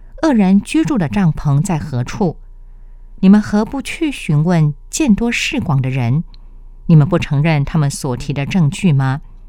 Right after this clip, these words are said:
就是恶人在灾难的日子得以逃脱，在神发怒的时候能够幸免。他所行的，有谁敢当面斥责他呢？他所做的，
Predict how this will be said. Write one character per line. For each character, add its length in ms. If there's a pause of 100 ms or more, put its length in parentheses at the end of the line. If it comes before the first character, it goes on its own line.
(360)
就 140
是 260
恶 120
人 400
在 340
灾 260
难 200
的 80
日 180
子 400
得 140
以 160
逃 240
脱， 420 (680)
在 160
神 280
发 320
怒 140
的 80
时 220
候 340 (220)
能 240
够 180
幸 300
免。 340 (760)
他 160
所 200
行 300
的， 220 (320)
有 160
谁 400 (160)
敢 200
当 280
面 260
斥 260
责 220
他 220
呢？ 260 (640)
他 140
所 240
做 220
的， 260